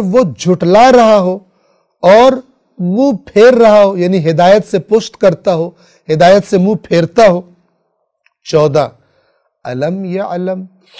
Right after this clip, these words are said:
بان اللہ یری، کیا اس کو علم نہیں ہے، کیا وہ جانتا نہیں ہے کہ اللہ دیکھ رہا ہے؟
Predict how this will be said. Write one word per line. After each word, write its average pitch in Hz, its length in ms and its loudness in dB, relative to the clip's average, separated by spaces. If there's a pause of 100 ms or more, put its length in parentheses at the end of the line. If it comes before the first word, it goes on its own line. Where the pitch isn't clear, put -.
(320)
بان 156 560 -12
اللہ 143 540 -10
یری، 139 360 -12 (760)
کیا - 60 -12 (140)
اس - 200 -18
کو - 200 -20 (140)
علم 180 300 -6
نہیں 165 320 -14
ہے، 185 60 -20 (840)
کیا 139 140 -8
وہ 135 160 -8 (120)
جانتا 135 480 -10
نہیں 196 300 -10
ہے 190 60 -20 (640)
کہ 143 120 -14 (120)
اللہ 180 420 -2 (760)
دیکھ 226 280 0
رہا 180 320 -2
ہے؟ 156 60 -20